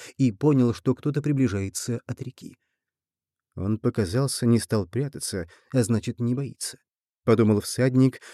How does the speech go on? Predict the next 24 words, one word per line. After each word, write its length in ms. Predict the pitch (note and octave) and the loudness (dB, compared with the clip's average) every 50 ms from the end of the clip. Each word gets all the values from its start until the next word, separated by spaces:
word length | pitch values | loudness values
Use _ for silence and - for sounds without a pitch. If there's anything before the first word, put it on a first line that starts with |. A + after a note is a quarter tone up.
| - | -4
в 80 | B2 B2+ | 0 0
очередной 520 | C3 - - D3 D3+ E3 D#3+ E3+ F#3 E3+ | 0 0 0 -2 0 0 0 0 0 0
раз 220 | E3 E3+ D#3+ C#3 C#3 | 2 0 0 0 -2
досадуя 600 | B2+ C#3 C3+ - - D3 D3+ C#3+ C#3 C#3+ C#3+ C#3 | -2 -2 -2 -2 -2 -2 -2 0 2 2 2 2
на 100 | C#3 C3 | 2 0
свое 300 | - - B2+ A#2+ A#2+ A2+ | 0 0 0 0 2 0
недоверие. 480 | A2+ A#2+ B2 B2 - - - - - _ _ _ _ _ _ _ _ _ _ _ - | -2 -2 -4 -8 -10 -14 -16 -18 -20 _ _ _ _ _ _ _ _ _ _ _ -12
"Дрожащее 720 | G2+ F#2+ G#2 G#2 G2+ F#2 A2+ E3+ D3+ - - - G#2 G2 | -4 -2 0 2 2 0 0 -4 -6 -6 -6 -4 -4 -4
это 160 | F2 - G2+ | -2 -4 -4
желе. 280 | F2+ F#2 F2+ F2 D#2 _ _ _ _ _ _ _ _ _ - | -4 -4 -6 -6 -10 _ _ _ _ _ _ _ _ _ 0
Может 260 | - D3 F3 E3+ F#3 | 4 4 6 6 6
быть, 200 | D3+ C#3 E3 E3 | 4 4 2 2
тот, 180 | - - E3+ E3 | 4 2 2 2
кто 140 | - - D3 | 2 0 0
стоит 380 | C#3+ - C3+ C3 C3 B2+ - | 0 2 2 2 2 0 -2
там, 280 | - - B2 D3 D#3 D3 | -2 0 0 2 2 0
в 80 | D3 - | -2 -2
тени, 420 | - G#2+ G2 G#2+ B2+ C#3 C#3+ C#3+ _ _ _ _ - | -2 0 2 2 4 2 2 0 _ _ _ _ 2
не 240 | B2+ C3 C3 C3 B2+ | 4 6 6 6 6
имеет 300 | B2 C#3+ D#3 D3+ D3 - | 4 4 2 2 0 2
ни 120 | C#3+ D3 | 2 4
малейшего 520 | C#3 C3 B2+ D#3 E3+ D#3 - - D3 D3+ | 4 4 2 2 0 0 0 0 2 2
злого 280 | C3+ B2 D3 C#3+ C3 C#3+ | 4 6 6 6 6 4
умысла 500 | D#3+ D#3+ G#3 D3 G2+ F2+ - - - - | 4 2 0 0 0 -2 -8 -12 -14 -16